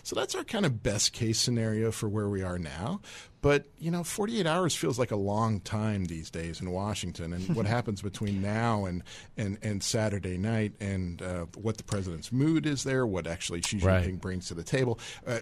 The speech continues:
Speaker 1: you know, there's a lot of uncertainty around
Speaker 2: I
Speaker 1: it.
Speaker 2: mean, Sean, ultimately it comes down to that dinner, correct? Or w-, are we assuming that stuff will be leaked out ahead of time so that by the time they get to the dinner,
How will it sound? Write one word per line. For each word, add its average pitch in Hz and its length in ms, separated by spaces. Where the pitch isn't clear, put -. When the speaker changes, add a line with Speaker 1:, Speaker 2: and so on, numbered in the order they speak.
Speaker 1:
you 135 80
know, 110 100
there's 95 160
a 127 40
lot 131 340
of 110 120
uncertainty 95 600
around - 240
Speaker 2:
I 294 40
Speaker 1:
it. - 20
Speaker 2:
mean, 339 140
Sean, 302 420
ultimately 269 460
it - 40
comes 190 220
down 165 340
to 156 460
that 269 240
dinner, 151 360
correct? 170 600
Or 190 360
w-, 208 240
are 220 200
we 226 220
assuming 180 680
that 170 200
stuff - 440
will 170 80
be 165 200
leaked 175 520
out 170 240
ahead 160 280
of 160 120
time 156 260
so 165 140
that 160 40
by 160 100
the 160 80
time 202 220
they 190 120
get 170 140
to 175 80
the 165 100
dinner, 160 380